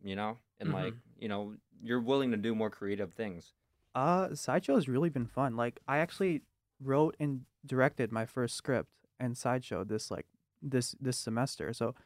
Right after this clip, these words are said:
Speaker 3: it was really interesting and really, like, nice to, like, work with a lot of people and actually, like, be on a creative level at that, you know, aspect this, this semester. So,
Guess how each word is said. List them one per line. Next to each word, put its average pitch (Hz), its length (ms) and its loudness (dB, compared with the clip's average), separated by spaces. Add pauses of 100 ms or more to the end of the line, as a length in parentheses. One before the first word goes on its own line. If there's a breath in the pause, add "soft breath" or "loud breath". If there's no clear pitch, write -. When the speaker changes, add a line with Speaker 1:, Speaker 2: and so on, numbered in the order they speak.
(240 soft breath)
Speaker 3:
it 131 60 8
was 147 140 8
really 196 160 10
interesting 139 500 0
and 117 80 0
really, 131 180 2
like, 110 180 0
nice 113 380 -2
to, - 80 -8
like, 104 240 -4
work 104 220 -2
with 131 100 -6
a 113 60 -2
lot 113 160 -2
of 110 40 -6
people 123 280 -6
and 117 120 -4
actually, 113 340 -6
like, - 260 -6 (580)
be 139 360 4 (120)
on 123 160 -2
a 120 60 -4
creative 117 400 -2
level 110 400 -2 (100)
at 107 160 -8
that, 104 300 -6
you 127 100 -6
know, 101 160 -6
aspect 110 480 -8
this, - 320 -16
this 120 160 -10
semester. 110 540 -8
So, - 260 -4